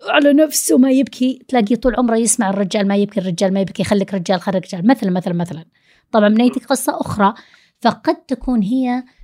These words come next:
تسمع ما يدعوها إنها تتحمل مسؤولية نفسها، لا حد يجيها، عشان يمكن، يمكن، يمكن لا حد يلومني.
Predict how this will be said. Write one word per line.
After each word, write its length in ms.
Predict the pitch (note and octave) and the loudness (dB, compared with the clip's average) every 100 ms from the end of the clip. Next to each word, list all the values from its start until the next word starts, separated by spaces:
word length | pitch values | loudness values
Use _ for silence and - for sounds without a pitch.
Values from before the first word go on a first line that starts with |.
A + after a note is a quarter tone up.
| - | -10
تسمع 680 | D4 C#4 - G#3 F#3+ F#3+ F#3+ - _ _ _ _ - | -6 -4 -4 0 0 0 -4 -12 _ _ _ _ 4
ما 460 | G3+ A3+ B3+ C4 D#4 | 6 6 4 2 0
يدعوها 840 | G3 G3+ E3+ F#3 A3+ B3 G3+ G#3 A3+ | 0 2 0 -4 0 0 -2 -4 -2
إنها 720 | G#3 G3+ G3 F#3 G#3+ A#3+ - _ _ _ _ | 0 0 0 -2 -2 -4 -6 _ _ _ _
تتحمل 460 | - G3 - A3 G#3 | -2 -2 2 2 4
مسؤولية 360 | G3+ G3+ F#3+ F#3 | 0 0 -2 -2
نفسها، 300 | A#3 - A#3+ | -4 -2 -2
لا 120 | G3 | -2
حد 180 | E3+ F3 | -2 -2
يجيها، 380 | F3 A#3+ A#3 A3+ | 0 2 2 2
عشان 220 | F#3+ - G#3+ | -4 0 2
يمكن، 360 | A#3 G#3+ G3+ | 2 0 0
يمكن، 340 | G#3+ A3 G#3 G#3 | 2 2 0 4
يمكن 360 | B3+ C4 - | 4 4 2
لا 120 | G3+ | -2
حد 240 | G3+ G3+ E3+ | -2 -2 0
يلومني. 840 | F3 F3+ G3+ A3+ B3 C#4+ F4+ | 0 0 0 4 6 6 4